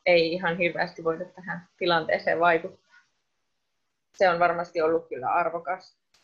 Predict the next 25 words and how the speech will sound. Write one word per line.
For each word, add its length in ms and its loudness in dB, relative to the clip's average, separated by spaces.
se, 300 -4
että 320 -4
on 180 -8
sitten 300 -8
saanut 320 -6
sen 160 -14
oman 260 -6
tallenteen 580 -2
ja 140 0
on, 260 -6
on 260 -4
niin 160 -6
kuin 160 -8
mitä 280 -4
jakaa 400 -2
somessa. 640 -8
Ja, 280 -4
ja 380 2
tosiaan 640 0
monella 440 2
ei 140 4
ollut, 200 2
ollut 440 -2
esimerkiksi 640 -8
vuoteen 520 -8